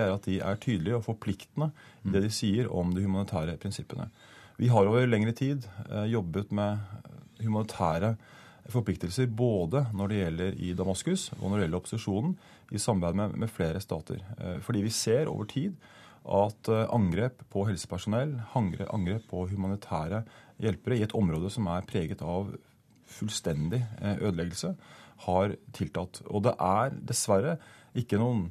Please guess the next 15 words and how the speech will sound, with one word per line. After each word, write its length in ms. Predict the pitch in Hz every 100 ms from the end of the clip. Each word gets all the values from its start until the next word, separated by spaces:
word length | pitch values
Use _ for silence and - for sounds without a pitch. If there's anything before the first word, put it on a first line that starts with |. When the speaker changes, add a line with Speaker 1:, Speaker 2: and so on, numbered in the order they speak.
| - - _
Speaker 1:
tydelig 260 | - 113 110
forskjell 320 | 123 - 104
mellom 280 | 98 92 104
den 40 | 110
ene 100 | 87
eller 120 | 107
andre 180 | 90 104
siden 260 | - 101 110
har 160 | 151
vært. 180 | 190 - - -
Eh, 180 | 104 110
hovedforskjellen 580 | 127 85 98 123 127 143
har 100 | 117
lenge 180 | 110 113
vært 260 | 160 -